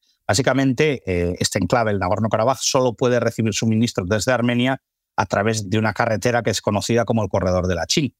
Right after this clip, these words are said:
Pero los azerbaiyanos la bloquearon en diciembre del año pasado alegando que por ahí entraban armas. Así que durante más de nueve meses los armenios del Nagorno-Karabaj han permanecido sitiados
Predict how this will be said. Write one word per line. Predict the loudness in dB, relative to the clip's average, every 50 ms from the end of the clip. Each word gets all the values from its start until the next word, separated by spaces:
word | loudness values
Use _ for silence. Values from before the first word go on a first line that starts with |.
| _ _ _ -2
Pero | 0 2 2
los | 2 2 2
azerbaiyanos | 0 -2 0 0 2 2 2 2 2 2 0 0 2
la | 0 0
bloquearon | 0 0 -2 -2 0 0 0 0 0 0 0 0
en | 0 0 2 2 2 2 2 2
diciembre | 0 0 0 0 2 2 2 2 2 2 2
del | 2 2
año | 2 2 2 2
pasado | 0 0 0 0 0 0 -2 -4 _ _ _ _ _ -2 0
alegando | 0 2 2 2 2 2 2 0 0
que | 0 -2
por | -2 -2 0 0
ahí | 0 0 0
entraban | 0 0 0 0 0 0 0 -2
armas. | -8 -10 -10 -14 -14 -14 -14 _ _ _ _ _ _ _ -4
Así | -2 0 0 0
que | 0
durante | 2 2 0 0 0 0 0
más | 0 0 0 0 0 0
de | 0 0
nueve | 0 0 0 0 0 0
meses | 0 0 0 0 0 0 -2 -2 -4 -4
los | -2 -2 -2 -2 -4
armenios | -8 -6 -2 0 2 2 2 2
del | 0 0 0
Nagorno-Karabaj | 0 -4 -4 -6 -6 -4 -2 0 2 2 0 0 -2 -4
han | -4 -2 -2 -2 0
permanecido | 0 0 0 0 0 -2 -2 0 0 0 0
sitiados | 0 -2 0 0 2 2 2 2 0 -2 -4 -8